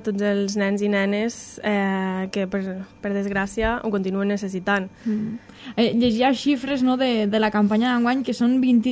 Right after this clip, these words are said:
Speaker 2: l'objectiu és atendre a vint-i-tres mil infants de tota Catalunya, no,
Speaker 1: Sí,
Speaker 2: enguany?
Speaker 1: correcte.
Speaker 2: Mm.
Speaker 1: Aquí, al nostre territori, és un centenar.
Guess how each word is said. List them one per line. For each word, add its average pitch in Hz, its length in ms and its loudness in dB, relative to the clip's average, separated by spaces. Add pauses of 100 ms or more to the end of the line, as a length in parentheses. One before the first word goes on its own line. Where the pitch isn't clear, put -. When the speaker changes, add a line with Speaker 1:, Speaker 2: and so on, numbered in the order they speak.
Speaker 2:
l'objectiu 233 420 0
és 302 80 2
atendre 294 320 0
a 294 60 2
vint-i-tres 240 580 2
mil 277 180 2
infants 269 440 -2
de 240 100 0
tota 247 240 2
Catalunya, 202 500 0
no, 240 200 2
Speaker 1:
Sí, 226 80 6
Speaker 2:
enguany? 262 240 0 (180)
Speaker 1:
correcte. 190 460 -4 (220)
Speaker 2:
Mm. 220 120 0
Speaker 1:
Aquí, 208 260 0 (220)
al 220 160 4
nostre 220 240 -2
territori, 226 640 2 (500)
és - 220 -16
un 226 500 2
centenar. 208 520 2